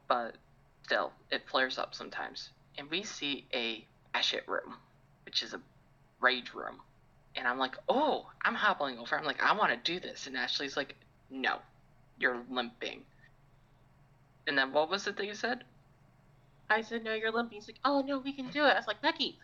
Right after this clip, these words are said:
Speaker 2: I have spoken my piece and counted at the three." And she's like, "Okay."
Speaker 1: And then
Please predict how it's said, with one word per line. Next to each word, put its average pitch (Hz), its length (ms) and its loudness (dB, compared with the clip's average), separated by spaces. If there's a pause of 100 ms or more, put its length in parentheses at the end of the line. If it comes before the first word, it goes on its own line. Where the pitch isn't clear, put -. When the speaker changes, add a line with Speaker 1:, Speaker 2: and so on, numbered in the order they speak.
(140)
Speaker 2:
I 247 80 6
have 196 140 6
spoken 349 380 0
my 339 120 6
piece 330 320 -4
and 233 100 -6
counted 427 340 6
at 381 100 4
the 330 80 -2
three." 233 260 2 (300)
And 233 100 2
she's - 120 2
like, - 120 0
"Okay." 226 440 2 (1200)
Speaker 1:
And 196 160 -2
then 202 420 4